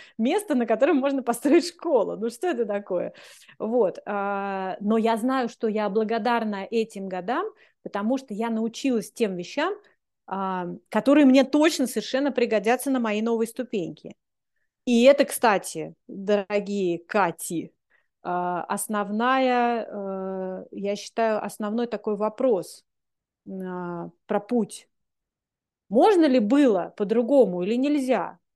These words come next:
Я, эм, вот этого до конца для себя, например, не поняла.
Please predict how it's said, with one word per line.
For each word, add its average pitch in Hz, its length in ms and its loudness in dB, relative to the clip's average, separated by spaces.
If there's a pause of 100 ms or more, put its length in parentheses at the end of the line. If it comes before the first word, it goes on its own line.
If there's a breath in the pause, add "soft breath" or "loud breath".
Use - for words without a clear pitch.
(580)
Я, 254 520 2 (540)
эм, 208 200 -8 (920)
вот 240 260 2
этого 294 260 4
до 208 120 -2
конца 220 380 -2
для 214 140 -2
себя, 220 300 -6
например, 202 440 -6
не 208 120 -6
поняла. 208 560 -8